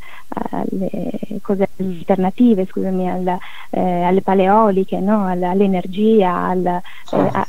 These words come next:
ai grossi business, a quelli che s-, rappresentano i business del, dell'oggi e del domani, oppure dei grandissimi appalti pubblici.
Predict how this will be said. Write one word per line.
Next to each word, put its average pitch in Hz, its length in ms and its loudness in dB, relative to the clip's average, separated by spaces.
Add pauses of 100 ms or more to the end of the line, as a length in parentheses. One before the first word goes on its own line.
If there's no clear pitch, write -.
ai 220 140 2
grossi 208 500 0
business, 185 500 0
a 220 60 4
quelli 202 200 4
che 233 220 4
s-, - 140 -8
rappresentano 190 680 2
i 185 60 2
business 185 480 0
del, 180 380 0
dell'oggi 190 400 4
e 185 40 4
del 185 80 2
domani, 214 300 4
oppure 202 260 0
dei 208 120 0
grandissimi 190 520 -2
appalti 196 580 -4
pubblici. 202 800 -2